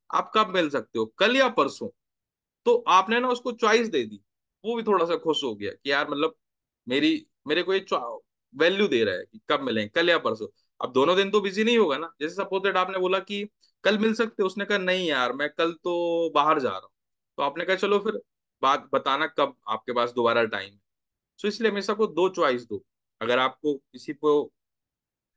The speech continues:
लाइक मीटिंग पे कनेक्ट करना है, उसको कनेक्ट होना है, उसके साथ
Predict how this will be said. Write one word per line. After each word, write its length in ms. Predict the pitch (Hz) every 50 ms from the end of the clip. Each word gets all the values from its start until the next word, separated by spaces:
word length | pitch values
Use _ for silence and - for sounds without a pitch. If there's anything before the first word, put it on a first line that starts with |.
| _ _ _ _ _ _ _ _ _ 127
लाइक 220 | 139 147 147 -
मीटिंग 400 | 147 139 143 143 160 160 160 151
पे 60 | 165
कनेक्ट 400 | - - 156 143 160 165 160 -
करना 320 | 147 135 127 127 131 131 131
है, 200 | 131 151 180 - _ _ _ _ _
उसको 220 | _ _ - 143 127
कनेक्ट 380 | - 131 123 135 147 147 -
होना 160 | 147 135 135 131
है, 40 |
उसके 200 | 127 - - 139
साथ 240 | 123 135 120 120 131